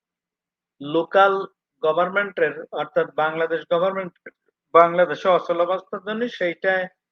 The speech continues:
তো দীর্ঘদিন বন্ধ ছিল, এই জন্য আর একটু শৈথিল্যের, এক্সট্রা শৈথিল্যের পড়ে গেল বাংলাদেশে অ্যাপ্লিক্যান্টরা।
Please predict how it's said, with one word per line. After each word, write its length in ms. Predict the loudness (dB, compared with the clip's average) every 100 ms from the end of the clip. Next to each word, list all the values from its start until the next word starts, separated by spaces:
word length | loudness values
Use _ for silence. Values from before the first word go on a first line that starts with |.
| _ _ -12
তো 60 |
দীর্ঘদিন 540 | -6 -4 -2 -4 -4 2
বন্ধ 300 | 2 2 -4
ছিল, 260 | -6 -2
এই 140 | -2 -2
জন্য 240 | -6 -8 -8 -6
আর 180 | 2 4
একটু 340 | 4 2 -6 -6
শৈথিল্যের, 640 | -2 -2 -4 -8 -6 -6 _ _ _ _ _
এক্সট্রা 640 | -4 -4 -6 2 6 8 6
শৈথিল্যের 840 | 2 0 0 -4 -4 0 0 -2 -12 -14 -10 2
পড়ে 260 | 4 4
গেল 220 | 2 2
বাংলাদেশে 580 | 2 2 2 0 0 2
অ্যাপ্লিক্যান্টরা। 840 | 2 2 0 -10 -8 -8 -10 -14